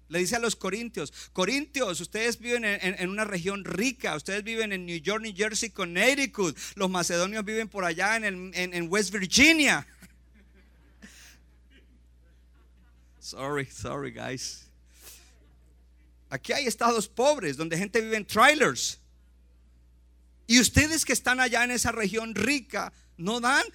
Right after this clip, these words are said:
sean como las macedonios, así tendrán toda clase de riquezas con propósito y podrán seguir dando generosamente.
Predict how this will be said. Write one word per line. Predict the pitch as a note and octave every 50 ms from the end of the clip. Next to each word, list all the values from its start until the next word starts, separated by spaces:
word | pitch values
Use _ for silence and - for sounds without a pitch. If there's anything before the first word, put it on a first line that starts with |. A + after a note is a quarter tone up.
| - -
sean | - B3+ C4 C4
como | - C#4 C#4 C#4
las | C4 B3 A#3 F3+
macedonios, | G#3 A3 G3+ - A3 G#3 A3 B3 C4 C4 B3+ A3+ F#3 C#3+ - - -
así | D3 C#3+ C#3 - - - - - - - D3+ F3+ F3 D#3+ C#3+ C3 A#2 G#2 - - _ _ _ _
tendrán | - D3+ C#3 B2+ B2 A#2 A#2+ A#2+ C#3 D3+ D#3 C#3+ C3 B2 A2+ G#2+ G2 - - - - _ _ _ - D3
toda | D3 D#3 D#3+ D3 B2+ A#2+ A2 G2 F2+ - - - -
clase | - - B2 C3 C#3+ D#3 D3+ - - B2 A2+ A2+ - - - -
de | C3 C3
riquezas | B2 A#2+ A#2+ A2+ - - - C#3+ D#3+ C#3+ - - G#2+ F#2 F2 - - - - - - _ _ _ _ _ _ _ _ _ _ _ _
con | - A#3+ A#3
propósito | - B3 A3+ - A#3+ B3 C#4+ C#4 - A4 B4+ - - F3 A#2+ - - - - _ _ _ _ _ _ -
y | D#3 D3
podrán | - - C#3+ C3 A#2+ B2+ C3+ D3 D3+ C#3+ C3 A#2+ A2 G#2 G2 - - -
seguir | - - - - - C#3+ B2+ A#2 A2+ C3+ D3+ D3+ C#3+ C3 A#2+ A#2 G#2+ F#2+ - - - - _ _ -
dando | G#2+ G2+ A2+ B2 D#3 D#3 D3 C3+ B2 G#2 G#2 G2 - - - -
generosamente. | C#3 C3+ B2+ B2 A#2 B2+ C#3 C3+ - C#3 B2 A#2+ B2 C#3+ D3 D3 C3+ - - G2 F#2 F#2+ - - -